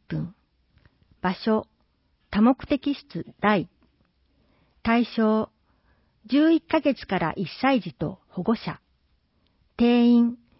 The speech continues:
先着十五組。申し込み、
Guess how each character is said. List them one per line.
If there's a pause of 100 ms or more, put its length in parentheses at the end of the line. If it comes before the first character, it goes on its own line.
(160)
先
着
十
五
組。 (840)
申
し
込
み、